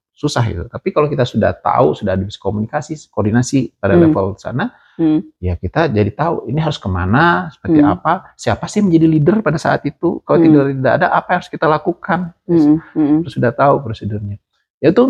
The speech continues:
Speaker 1: lagi-lagi untuk melindungi diri kita dan keluarga kita sih sebenarnya.
Speaker 2: Betul,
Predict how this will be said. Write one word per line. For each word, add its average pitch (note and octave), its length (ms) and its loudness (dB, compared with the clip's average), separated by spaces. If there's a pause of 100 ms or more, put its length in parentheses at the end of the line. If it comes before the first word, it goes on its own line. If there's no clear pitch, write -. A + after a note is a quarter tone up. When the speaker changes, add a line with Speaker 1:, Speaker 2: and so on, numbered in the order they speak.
Speaker 1:
lagi-lagi C#3 420 2
untuk F3+ 220 -2
melindungi A2+ 480 0
diri G2 200 -6
kita - 280 -6
dan B2 160 -2
keluarga G#2 320 -2
kita - 440 -2
sih - 120 -8
sebenarnya. B2 540 0
Speaker 2:
Betul, D3 380 4